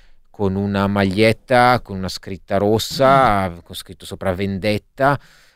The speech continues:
eh, aveva dei pantaloni militari, una scacciacani nello zaino,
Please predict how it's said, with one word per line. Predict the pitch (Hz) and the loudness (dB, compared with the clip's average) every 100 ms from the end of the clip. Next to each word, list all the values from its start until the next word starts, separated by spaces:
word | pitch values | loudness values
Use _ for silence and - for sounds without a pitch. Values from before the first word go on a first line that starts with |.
| _ | _
eh, | 92 92 90 | -8 -4 -4
aveva | 90 90 92 | -4 -6 -4
dei | 92 95 | -4 -4
pantaloni | 98 98 107 101 98 95 | -4 -4 -2 -2 -2 -4
militari, | 95 107 - 120 127 104 98 92 | -4 -6 0 2 4 2 0 -4
una | 90 92 | -6 -8
scacciacani | - 98 - 95 - 95 95 | -10 -14 -12 -12 -8 -6 -4
nello | 95 98 113 101 | -4 -4 -4 -4
zaino, | 104 123 123 107 95 95 90 87 | 0 2 2 0 -2 -8 -12 -14